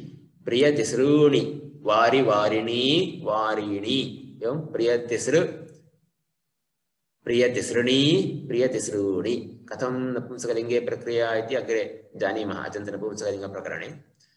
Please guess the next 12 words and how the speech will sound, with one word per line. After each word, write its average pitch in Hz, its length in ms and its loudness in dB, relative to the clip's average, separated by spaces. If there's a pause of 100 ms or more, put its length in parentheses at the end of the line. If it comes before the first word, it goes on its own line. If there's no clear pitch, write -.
(320)
अतः 95 340 0
सद्यः 104 580 0
चिन्ता 92 260 -2
मास्तु। 87 520 -4 (1900)
तृतीयादिषु 165 960 6
नपुंसकलिङ्गे 139 1000 2
तृतीयाविभक्तितः 135 1040 0
आरभ्य 104 920 -2 (1300)
कश्चन 120 300 0
विशेषः 139 480 4
उक्तः 123 320 2
अस्ति, - 640 -4